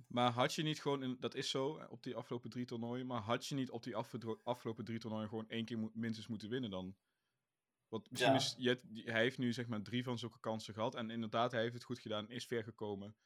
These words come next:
Speaker 1: Eh, een finale, een halve finale en nu dan een kwartfinale. Maar dat had ook net zo goed een halve finale kunnen zijn.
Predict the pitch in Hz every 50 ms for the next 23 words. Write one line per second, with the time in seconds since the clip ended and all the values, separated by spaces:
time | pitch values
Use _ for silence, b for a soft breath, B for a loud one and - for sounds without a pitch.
0 | _ _ _ _ _ _ _ _ _ _ - 95 101 104 107 110 110 107 107 107
1 | 107 107 110 107 110 - 123 110 - - 113 113 117 120 120 120 117 110 107 104
2 | 104 107 110 113 110 - - - 107 107 104 104 104 104 92 92 98 104 107 107
3 | 107 104 107 101 - 104 101 101 - - 107 101 101 98 98 98 92 - 98 104
4 | 107 107 110 110 - 123 110 95 90 95 98 101 101 - - 110 101 95 92 90
5 | - - 95 92 87 92 90 90 87 90